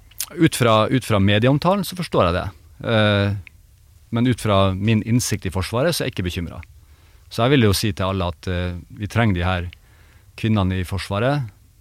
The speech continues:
nå mer enn noensinne. Og, og hvis, eh, så har jeg også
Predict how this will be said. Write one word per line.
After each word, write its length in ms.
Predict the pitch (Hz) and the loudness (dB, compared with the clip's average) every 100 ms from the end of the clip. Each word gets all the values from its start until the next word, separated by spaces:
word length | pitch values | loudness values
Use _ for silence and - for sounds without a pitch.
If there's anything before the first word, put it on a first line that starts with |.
| - | -6
nå 180 | 104 113 92 87 - _ - _ - - - | -2 0 -2 -6 -14 _ -20 _ -20 -20 -6
mer 180 | 110 101 | 0 0
enn 60 | 92 | 0
noensinne. 420 | 98 92 120 117 73 - _ - | 0 -2 -2 -4 -6 -12 _ -14
Og, 380 | - 107 101 101 - - - - - - - | -4 2 2 2 -2 -14 -20 -20 -20 -20 -8
og 160 | 107 | -2
hvis, 220 | 110 - - | -2 0 2
eh, 360 | 104 101 98 95 | 4 4 4 2
så 100 | 117 | 0
har 60 | |
jeg 80 | 117 | 0
også 160 | 127 | 0